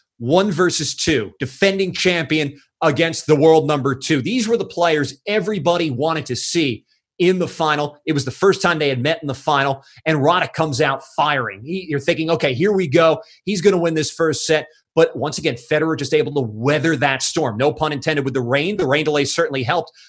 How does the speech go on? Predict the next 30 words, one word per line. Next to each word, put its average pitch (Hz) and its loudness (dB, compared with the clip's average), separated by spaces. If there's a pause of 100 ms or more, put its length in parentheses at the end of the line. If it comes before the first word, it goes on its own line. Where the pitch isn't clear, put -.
but 151 0
he's 180 0
able 196 4
to 160 -2
adjust. 143 -2
Amazing 185 0
quote 170 2
by 139 4
Roddick 139 2 (120)
after 143 -2
the 131 -6
final. 151 -2 (260)
He 151 -4
said, 175 4
"I 147 4
threw 180 2
the 196 -4
kitchen 180 2
sink 185 -2
at 139 4
him. 127 -2 (220)
He 180 -2
goes 180 4
into 165 -4
the 147 0
bathroom 156 2
and 127 -4
got 135 2
the - -6
tub," 113 -2